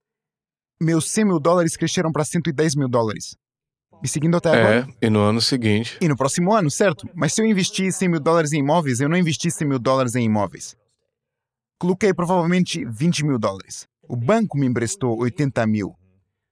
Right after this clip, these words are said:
Speaker 1: Então, quando esses cem mil dólares crescerem pra cento e dez mil dólares, eu acabei de lucrar dez mil dólares em um investimento de vinte mil dólares.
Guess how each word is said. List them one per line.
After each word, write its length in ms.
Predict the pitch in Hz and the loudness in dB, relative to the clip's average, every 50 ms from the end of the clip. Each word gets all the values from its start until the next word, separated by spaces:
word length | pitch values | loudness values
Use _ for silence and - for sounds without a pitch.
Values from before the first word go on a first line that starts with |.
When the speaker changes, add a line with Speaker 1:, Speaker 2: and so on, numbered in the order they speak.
| _ _ _ _ _ - | _ _ _ _ _ -8
Speaker 1:
Então, 280 | - 131 - - 170 160 | -6 -4 -2 0 0 0
quando 260 | - 190 175 165 180 | 0 0 2 2 2
esses 220 | 208 - - 175 | 2 0 -2 -4
cem 160 | - - 190 | -2 -2 0
mil 140 | 175 165 160 | 0 0 0
dólares 360 | 139 147 151 156 156 147 139 | 2 2 2 2 2 0 -2
crescerem 480 | - - 143 131 - - 156 135 135 131 | -2 -4 -4 -2 -2 0 0 0 0 0
pra 160 | - 135 127 | 0 0 -2
cento 320 | 123 - - 165 156 - 160 | -2 -2 -2 -4 -2 -2 -4
e 60 | 147 | -4
dez 320 | 120 123 156 180 185 135 | 0 0 2 2 2 0
mil 160 | 135 131 120 | 0 0 0
dólares, 540 | 113 107 135 139 143 123 107 98 92 - - _ _ _ _ _ _ _ _ _ _ _ | 0 0 0 2 2 0 0 -2 -4 -10 -14 _ _ _ _ _ _ _ _ _ _ _
eu 100 | - 156 | 0 2
acabei 340 | 156 147 - 165 131 143 180 | 2 2 0 -2 0 0 0
de 140 | 170 - 180 | 0 0 0
lucrar 340 | 160 156 - 175 170 170 170 | -2 -2 0 0 2 0 2
dez 300 | 135 - 175 190 170 143 | 0 0 0 2 2 2
mil 160 | 170 165 151 | 0 0 0
dólares 400 | 123 156 156 170 156 143 131 - | 2 2 2 2 2 0 0 0
em 60 | 135 | 0
um 60 | 135 | 0
investimento 600 | 139 131 139 147 - - 139 139 147 156 156 - 151 | 0 0 -2 -2 -2 -2 -2 0 0 0 -2 -2 -4
de 160 | 123 117 139 | -4 -2 -4
vinte 360 | 120 104 165 190 180 - 151 | -2 0 0 -2 0 0 0
mil 140 | 143 135 123 | 0 0 0
dólares. 500 | 104 110 104 98 92 90 78 - - - | 0 0 -2 -2 -4 -8 -12 -14 -16 -18